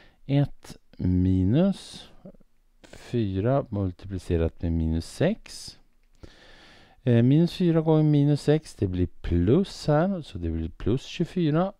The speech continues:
plus ett. Det här blir kvadratroten ur tjugofem, som är lika med fem. Och sen då högersidan. Det blir då minus sex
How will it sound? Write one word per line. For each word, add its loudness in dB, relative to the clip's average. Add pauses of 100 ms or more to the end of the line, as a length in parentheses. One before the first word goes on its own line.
plus -8
ett. -6 (600)
Det 0
här 2
blir -2
kvadratroten -2
ur -2
tjugofem, -2 (760)
som -6
är 0
lika -4
med 0
fem. 0 (1200)
Och 0
sen 4
då 2 (420)
högersidan. 0 (1400)
Det -20
blir -4
då 0
minus 0
sex -4